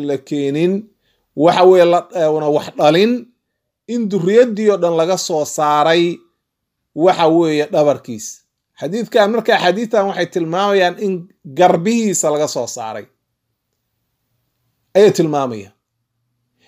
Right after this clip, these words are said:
Aayadda aynu sheegi doonno iyo xadiid aynu sheegi doonnana waxa uu tilmaamayaa dhabarka in laga soo saaray.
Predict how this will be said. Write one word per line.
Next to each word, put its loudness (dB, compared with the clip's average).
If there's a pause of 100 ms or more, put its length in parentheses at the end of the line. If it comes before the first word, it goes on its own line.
(200)
Aayadda 4
aynu 2
sheegi 2
doonno 2
iyo 0
xadiid -4
aynu -4
sheegi 0
doonnana -2
waxa -2
uu -2
tilmaamayaa 0 (160)
dhabarka 2
in -12
laga -8
soo -10
saaray. -8